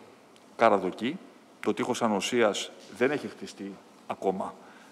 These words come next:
στο βαθμό που θα θέλαμε, παρότι εμβολιάζουμε παραπάνω από εκατό χιλιάδες συμπολίτες μας κάθε μέρα. Κατά συνέπεια, οφείλω να ζητήσω πολύ μεγάλη προσοχή για τις επόμενες εβδομάδες, πλήρη εφαρμογή των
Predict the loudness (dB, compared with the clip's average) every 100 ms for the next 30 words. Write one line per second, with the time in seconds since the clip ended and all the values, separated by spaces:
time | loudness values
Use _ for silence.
0 | -20 -8 -4 -4 -2 -4 -6 -8 -4 -4
1 | -4 -2 2 2 2 -2 -6 -8 -16 -14
2 | -6 -2 2 4 2 0 -6 0 0 2
3 | 0 0 -2 -2 -2 -2 -2 -2 -2 -2
4 | -6 -6 -4 -4 -6 -12 -12 -12 -12 -16
5 | -20 -20 -20 2 2 2 0 2 0 -2
6 | -14 -20 -20 -20 -20 -4 2 2 2 -2
7 | 0 4 4 4 2 -8 -20 -4 -4 -2
8 | -2 0 0 -2 -4 -4 -2 0 2 4
9 | 6 6 4 0 -4 -14 -20 -20 -16 -6
10 | -4 -2 -2 0 0 -2 -4 -4 -4 -6
11 | -10 -6 -4 -4 -6 -12 -18 -20 -20 -20
12 | -20 -20 0 6 6 6 2 0 0 -2
13 | -2 -4 -8 -20 -20 -20 -20 -20 -16 -4
14 | -2 0